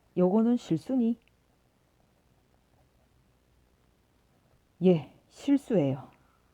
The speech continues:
여기서 i는 문자가 아니지, 복소수지. 이제 고일 문제로 나오는 거지. 여태까지는 솔직히 좀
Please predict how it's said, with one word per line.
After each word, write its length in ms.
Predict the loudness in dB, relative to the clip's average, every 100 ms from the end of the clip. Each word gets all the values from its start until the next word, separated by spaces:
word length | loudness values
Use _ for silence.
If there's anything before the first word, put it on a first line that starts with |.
| _ _ _ _ _ _ _ _ _ _ _ _ _ _ _ 0
여기서 240 | 4 6
i는 320 | 6 6 4
문자가 320 | 2 0 0 0
아니지, 360 | -2 -2 -4
복소수지. 560 | -6 -4 -4 -4 -4 -2
이제 380 | 0 2 2 0 -4 -20 _ _ -18
고일 300 | 4 6 8
문제로 300 | 6 4 0
나오는 340 | -2 -4 -6 -8
거지. 280 | -10 -12 -14 _ _ 4
여태까지는 960 | 4 4 2 2 2 2 2 0 -2 -6 -16 -20 -12
솔직히 320 | -8 -4 -2
좀 280 | 0 0